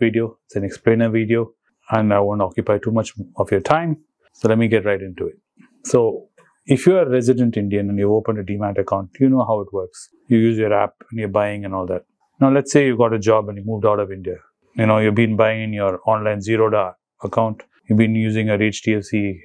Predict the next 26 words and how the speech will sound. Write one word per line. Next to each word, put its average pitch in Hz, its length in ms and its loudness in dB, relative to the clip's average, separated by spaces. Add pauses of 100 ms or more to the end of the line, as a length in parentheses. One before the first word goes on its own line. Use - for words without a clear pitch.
(240)
savings 123 340 2
account 107 360 -2
to 110 40 -8
buy 110 160 2
the 107 100 -4
shares 110 380 -2 (420)
and 110 140 4
you've 107 160 2
left - 480 -2
India. 98 380 -2 (320)
The 113 100 4
rule 135 200 4
is 131 120 0
after 123 380 -4 (460)
staying 127 380 0
hundred 123 280 0
and 123 100 0
eighty 117 240 -2
or 107 100 2
hundred 117 180 -2
and 113 60 -4
eighty-two 107 300 -4
days 110 280 0
outside 107 340 0
India 104 380 0
consecutively, 101 720 -4